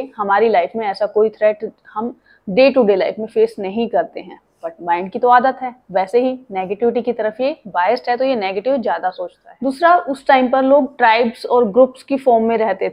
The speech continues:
थे और एक दूसरे की help करते थे, group में रहते थे, वो ज़्यादा safe रहते थे और वो survive कर पाते थे। Otherwise individual अगर कोई अकेला रहेगा तो उसका survival जो है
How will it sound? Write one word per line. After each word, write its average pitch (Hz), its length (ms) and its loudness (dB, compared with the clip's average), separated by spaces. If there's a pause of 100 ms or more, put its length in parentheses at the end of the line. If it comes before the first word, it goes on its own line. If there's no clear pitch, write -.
थे 262 180 0 (340)
और 233 300 0
एक 254 160 2
दूसरे 247 340 2
की 269 240 -2
help 247 360 0
करते 202 280 0
थे, 247 140 0
group 240 280 -2
में 262 100 2
रहते 247 260 4
थे, 262 100 -2
वो 262 120 4
ज़्यादा 214 240 2
safe 269 360 0
रहते 190 260 -2
थे 247 100 -4
और 277 80 0
वो 294 120 0
survive 220 460 2
कर 196 180 -2
पाते 180 300 -6
थे। 180 140 -8 (260)
Otherwise 269 440 4
individual 262 520 4
अगर 262 220 4
कोई 262 160 2
अकेला 247 360 0
रहेगा 214 300 -2
तो 277 120 0
उसका 269 200 -4
survival 226 600 2
जो 202 160 2
है 196 220 0